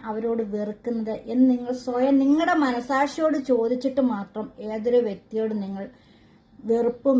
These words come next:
വിദ്വേഷവും ഉള്ളിൽ കൊണ്ട് നടക്കുക. നിങ്ങൾ അറിയാത്തതും നിങ്ങൾ കേൾക്കാത്തതും നിങ്ങൾ കണ്ണിന്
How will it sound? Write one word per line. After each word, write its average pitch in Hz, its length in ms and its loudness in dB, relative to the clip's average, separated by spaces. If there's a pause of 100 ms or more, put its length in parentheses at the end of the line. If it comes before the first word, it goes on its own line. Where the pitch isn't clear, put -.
വിദ്വേഷവും 220 680 -4 (200)
ഉള്ളിൽ 233 300 0 (120)
കൊണ്ട് 202 260 -4 (140)
നടക്കുക. 175 440 -10 (1600)
നിങ്ങൾ 311 240 8 (140)
അറിയാത്തതും 233 680 2 (140)
നിങ്ങൾ 254 240 2 (100)
കേൾക്കാത്തതും 220 760 -4 (1500)
നിങ്ങൾ 269 360 6 (840)
കണ്ണിന് 254 400 4